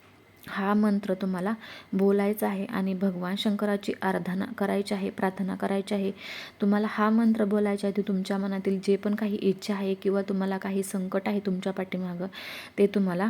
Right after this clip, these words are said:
बोलायचं आहे आणि तुमच्या मनातली इच्छा सांगितल्यानंतर या मंत्राचं तुम्हाला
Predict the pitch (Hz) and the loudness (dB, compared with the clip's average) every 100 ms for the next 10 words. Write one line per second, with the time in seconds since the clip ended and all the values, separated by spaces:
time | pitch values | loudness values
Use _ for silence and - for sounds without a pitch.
0 | 220 - 190 190 190 190 190 202 190 190 | -2 0 4 6 4 2 0 -2 -2 -4
1 | 185 196 190 196 - - - 208 190 202 | -4 -2 -2 -4 -8 -20 -6 0 0 2
2 | 196 196 196 196 190 185 - 208 220 202 | 0 0 0 0 -2 -2 -2 0 0 0
3 | 185 196 185 190 190 185 190 196 208 202 | 0 -2 -2 -2 -2 0 2 2 2 0
4 | 202 190 190 185 185 | -2 -2 -2 -2 -2